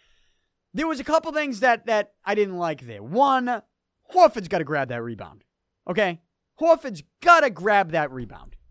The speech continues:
He couldn't. Even Kyrie kinda runs by the rebound. Like,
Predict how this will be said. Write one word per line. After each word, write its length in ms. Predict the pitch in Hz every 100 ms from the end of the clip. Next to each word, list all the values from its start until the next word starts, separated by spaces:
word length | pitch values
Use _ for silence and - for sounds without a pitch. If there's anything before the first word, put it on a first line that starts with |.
| -
He 120 | 233
couldn't. 400 | - 311 294 285 - - -
Even 240 | 440 494
Kyrie 720 | - 277 330 294 311 302 180 - -
kinda 200 | 320 254
runs 380 | 202 262 254
by 240 | 180 233 233
the 100 | 208
rebound. 540 | 190 170 156 127 107 _ _ _ _ _ _
Like, 240 | 302 302